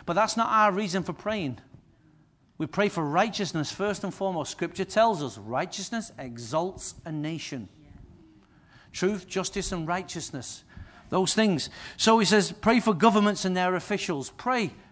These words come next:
for all governments and officials. 'Cause you're gonna, you know, you could be sat next to one of them. On a bus,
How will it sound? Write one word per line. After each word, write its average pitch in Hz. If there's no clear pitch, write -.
for 202
all 254
governments 190
and 175
officials. 151
'Cause 190
you're 196
gonna, 196
you 220
know, 254
you 214
could 202
be 196
sat 233
next 254
to 247
one 220
of 175
them. 123
On 196
a 202
bus, -